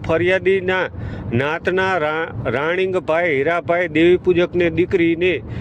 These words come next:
સંગીતાને ભગાડી ગયેલ હોય ને જેનું સમાધાન કરવા માટે આરોપીઓએ દબાણ કરીને ફરિયાદીને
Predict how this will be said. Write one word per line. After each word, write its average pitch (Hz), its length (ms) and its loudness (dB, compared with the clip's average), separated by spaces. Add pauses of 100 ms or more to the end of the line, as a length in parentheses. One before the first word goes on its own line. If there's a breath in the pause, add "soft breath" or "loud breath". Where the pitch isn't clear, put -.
(300 loud breath)
સંગીતાને 175 680 0
ભગાડી 160 500 0
ગયેલ 170 300 2
હોય 160 300 2
ને 165 140 0
જેનું 151 300 2
સમાધાન 160 560 -2
કરવા 160 300 2
માટે 175 360 0
આરોપીઓએ 165 960 2 (540 loud breath)
દબાણ 175 440 0
કરીને 175 540 2
ફરિયાદીને 170 920 2